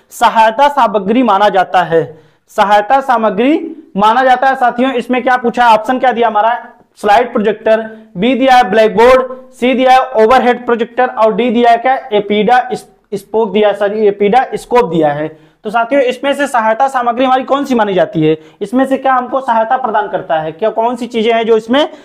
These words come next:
सहायता प्रदान, क्या वो ब्लैक बोर्ड करता है, क्या स्लाइड प्रोजेक्टर करता है, क्या ओवरहेड प्रोजेक्टर करता है, क्या एपीडा? तो इसमें कौन सा ऑप्शन सही होगा, हमारा जो B ऑप्शन दिया, ये क्या होगा, इसमें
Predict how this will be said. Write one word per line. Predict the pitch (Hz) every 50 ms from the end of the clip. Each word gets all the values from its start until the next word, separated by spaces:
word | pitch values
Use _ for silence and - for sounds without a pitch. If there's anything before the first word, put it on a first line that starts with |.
| - _ _
सहायता | - 226 208 208 208 208 214 254
प्रदान, | 247 - 214 220 233 220
क्या | 220 226 233 240
वो | 233 233
ब्लैक | 202 190 214 214 196
बोर्ड | 196 240 233 233
करता | - 240 220 - 254 240
है, | 214
क्या | - - 220 220
स्लाइड | 220 - 220 208 220 214 214
प्रोजेक्टर | 208 190 196 190 - 233 226
करता | 220 233 220 226 - 240
है, | 233 233 220 175 - - - - _ _
क्या | - 226 226
ओवरहेड | 226 220 214 208 202 240 233 240 240 240
प्रोजेक्टर | 240 226 214 226 226 233 233 220
करता | 233 233 226 -
है, | 247 240
क्या | 240 220
एपीडा? | 190 190 196 185
तो | 170 - - - _ _ 240
इसमें | 247 240 247 277 277
कौन | 277 254 262 269
सा | 254 277 262
ऑप्शन | 247 254 262
सही | 226 247 247
होगा, | 233 226 240
हमारा | 233 226 233 240
जो | 220 226
B | 190 202 240 247
ऑप्शन | - 170 - - 254 226
दिया, | 214 220 220
ये | 202 208
क्या | 208 226 202
होगा, | 196 190 190 202
इसमें | 190 190 226 240 277 330 330 -